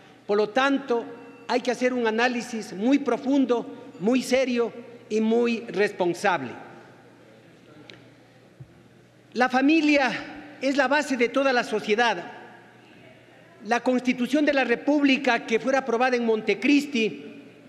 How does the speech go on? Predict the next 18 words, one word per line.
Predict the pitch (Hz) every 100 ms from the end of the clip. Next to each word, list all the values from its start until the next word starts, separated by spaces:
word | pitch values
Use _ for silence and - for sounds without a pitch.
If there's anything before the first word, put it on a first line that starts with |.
| - - - - - -
reconoce | 196 247 247 247 302 285 247 214 - - - - - - -
a | 233 226
la | 220
familia | 220 233 294 277 262
en | 240
sus | 240 196
diversos | 226 269 - 220 -
tipos | 302 302 247 233 - - - - - - - - _ -
y | 202 247
establece | 254 240 226 302 320 - 269 254
la | 214 240
obligación | 233 233 220 214 254 294 294
que | 262
tiene | - 269 285
el | 240
Estado | 214 - 269 247 247 226 - - - - - - - - - -
de | 240 240 233 240
establecer | 277 277 269 247 226 214 285 311 175 - - -